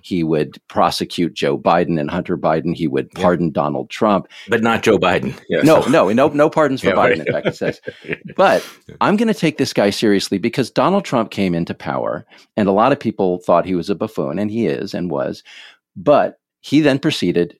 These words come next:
Speaker 1: to try to block the peaceful transfer of power and discuss using the military to overturn the election. He was for real. We should have taken him seriously. I'm gonna take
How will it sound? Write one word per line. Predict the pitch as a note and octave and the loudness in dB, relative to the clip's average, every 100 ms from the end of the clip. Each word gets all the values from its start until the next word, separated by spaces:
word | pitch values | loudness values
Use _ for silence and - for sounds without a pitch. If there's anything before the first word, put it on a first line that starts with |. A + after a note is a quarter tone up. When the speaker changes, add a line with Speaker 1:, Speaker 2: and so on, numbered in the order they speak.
| - | -4
Speaker 1:
to | F2 | -4
try | - G2+ | 0 2
to | G#2 | 2
block | F2 F2 - | 2 0 0
the | - | -10
peaceful | F2+ - F2 | -10 -10 -10
transfer | - D#2 D2+ F2 | -6 -6 -4 -6
of | - | -6
power | D2 C#2+ D#2 | -2 -2 0
and | G2+ | 0
discuss | F2 - - E2 - | -2 -4 0 0 0
using | F#2 - | -4 0
the | E2+ | 0
military | E2 D2+ D#2 F2+ E2 | 0 0 -2 0 0
to | E2 | 0
overturn | D#2+ E2+ - D#2+ | 0 -2 -2 0
the | E2 | 2
election. | C#2+ C#2+ - E2+ F2 - - | 0 -2 0 -2 -2 -8 -20
He | - F#3 E3 - | -2 0 0 2
was | C#3+ C#3+ | 2 2
for | - C#3+ | 0 2
real. | A#2+ F#2 - _ _ | 4 2 -2 _ _
We | A2 | -2
should | G#2+ - | 0 0
have | A2+ | 0
taken | - G2+ G#2 | 0 0 0
him | F2 | -2
seriously. | - F2+ D#2 D#2 C#2+ - - | -4 -2 -2 -4 -8 -6 0
I'm | A#2+ | 2
gonna | D3 D#3 | 4 2
take | C#3 B2 | 2 0